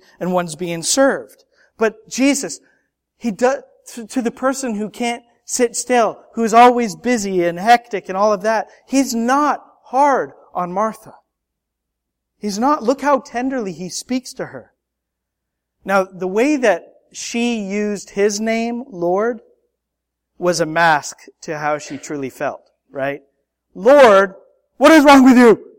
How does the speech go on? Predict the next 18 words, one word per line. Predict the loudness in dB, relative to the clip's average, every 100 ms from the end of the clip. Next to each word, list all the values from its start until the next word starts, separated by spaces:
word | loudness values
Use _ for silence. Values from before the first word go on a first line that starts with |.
| _
Basically. | -8 -6 -8 -12 -18 -18 _ _ _ _ _ _ _ _ _ _ _ -16
Uh, | -14 -14 -18
she | -14 -4 0
used | 0 4
that | 4 4
name, | 0 -8 -8 -12 -10
but | -4
it | -2
was | -2
masking | 4 4 4 -4 -8
how | -8
she | -8 -10
felt. | 4 4 4 -6 _ _ _ _ _ _
The | -4
way | 4 4
that | 4 -4 -6 -8
he | 0 0 0 -4 -12
uses | -10 -4 -4 -6 -12